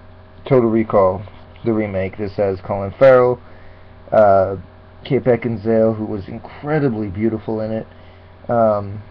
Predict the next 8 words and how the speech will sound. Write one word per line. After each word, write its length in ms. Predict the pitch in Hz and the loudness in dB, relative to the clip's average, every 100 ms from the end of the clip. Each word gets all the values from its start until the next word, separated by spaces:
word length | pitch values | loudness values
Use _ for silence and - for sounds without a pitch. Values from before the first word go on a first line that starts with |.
| - - - - - - - - - - | -20 -20 -20 -20 -20 -20 -20 -20 -20 -10
and 140 | 123 117 | -6 -4
then 140 | 110 | -2
we 160 | 113 117 | 0 2
have, 420 | 113 107 104 98 | 4 4 2 0
uh, 460 | 104 101 101 98 95 - - - - - - - - - - 76 | 0 0 0 -4 -6 -14 -12 -12 -12 -20 -20 -20 -20 -20 -20 -16
what 300 | 147 123 113 | -10 -6 -6
else? 180 | 104 - - | -6 -10 -8
Um, 440 | 110 110 110 104 | -4 -4 -6 -12